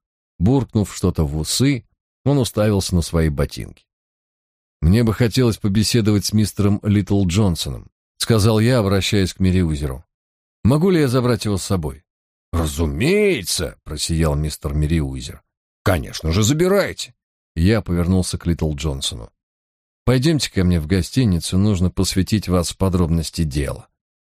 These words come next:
Кивнув, он снова что-то пробормотал и открыл мне дверь.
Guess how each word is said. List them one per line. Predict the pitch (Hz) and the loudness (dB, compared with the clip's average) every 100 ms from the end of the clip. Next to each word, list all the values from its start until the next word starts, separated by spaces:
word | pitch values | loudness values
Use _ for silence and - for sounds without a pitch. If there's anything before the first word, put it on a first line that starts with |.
| _ _ _ _ - | _ _ _ _ -2
Кивнув, | 95 82 147 175 - _ - | 0 2 2 0 -6 _ -2
он | 120 | -2
снова | 123 - 143 113 | 0 0 0 0
что-то | - 90 85 | -2 -4 -4
пробормотал | - 90 80 82 85 90 151 160 | -2 -2 0 2 0 0 0 -2
и | - 110 | 0 -2
открыл | 85 - 104 | -2 -2 0
мне | 82 78 | 2 0
дверь. | 65 57 - | -2 -10 -16